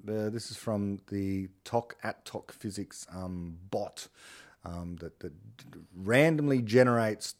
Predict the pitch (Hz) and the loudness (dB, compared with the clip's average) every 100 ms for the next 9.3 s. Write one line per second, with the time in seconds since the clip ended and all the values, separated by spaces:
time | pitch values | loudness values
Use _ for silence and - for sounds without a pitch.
0 | - - 120 123 - - 104 101 101 - | -16 0 2 2 0 0 0 0 -6 -6
1 | 98 90 - 110 104 95 - _ - 131 | -6 -4 -2 0 0 -4 -10 _ -2 4
2 | 135 131 127 123 - - - _ _ - | 6 6 6 4 -2 -18 -20 _ _ -6
3 | 92 90 101 107 104 101 104 - 95 90 | -4 0 2 4 6 6 4 0 -6 -4
4 | 87 85 - 104 101 - - _ - 87 | -6 -6 -2 -2 -2 -8 -16 _ -12 -8
5 | 87 90 87 - _ _ _ _ - - | -6 -6 -8 -16 _ _ _ _ -8 -6
6 | - 101 117 104 82 _ - 80 82 110 | 0 2 2 -2 -12 _ -16 -12 -6 -4
7 | 135 123 117 - - 120 110 117 104 113 | -2 -4 -4 -10 -8 -8 -6 -8 -6 -8
8 | 120 123 _ - - - _ _ - 110 | -8 -14 _ -20 -20 -20 _ _ -2 2
9 | 113 110 101 | 4 2 -4